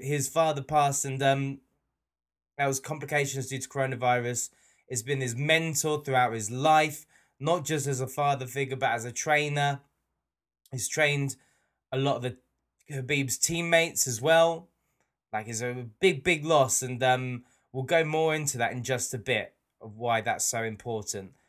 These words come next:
So let's get into the fight. We start off with the first round, real feeling out process, and straight away,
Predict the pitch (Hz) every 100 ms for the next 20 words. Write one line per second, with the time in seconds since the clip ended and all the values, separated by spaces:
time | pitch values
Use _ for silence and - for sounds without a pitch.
0 | _ - 160 170 - 170 151 139 147 151
1 | 131 135 190 180 143 160 185 175 165 165
2 | 165 185 196 190 - - _ 127 135 185
3 | 196 190 - 180 170 165 160 - 135 123
4 | - 120 - 131 - - - - - 185
5 | 214 208 190 160 143 117 131